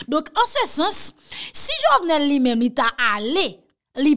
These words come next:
pa site non kidnapè sa, Oubyen tout moun wè ki est ki t ap fè l. Paske si l di yo pral pran l trè byento, se ke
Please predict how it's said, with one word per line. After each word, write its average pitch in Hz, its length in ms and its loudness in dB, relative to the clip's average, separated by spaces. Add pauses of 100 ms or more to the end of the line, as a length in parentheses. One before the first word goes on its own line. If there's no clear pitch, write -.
(120)
pa 339 140 0
site 294 420 0
non 226 240 -2
kidnapè 214 560 -6
sa, 165 280 -12 (340)
Oubyen 349 360 2 (120)
tout 427 300 2
moun 330 260 4 (240)
wè 359 240 4
ki 311 300 -4
est - 180 -6
ki 247 80 -12
t 277 80 0
ap 254 140 -2
fè 254 180 -2
l. 220 80 -6 (160)
Paske 254 280 -4 (240)
si - 260 0 (100)
l 339 100 -2
di 277 160 2 (140)
yo 262 120 2
pral 247 240 -2
pran 214 180 -8
l 185 40 -12
trè 196 180 -8
byento, 269 340 0 (180)
se 247 320 0
ke 185 140 -8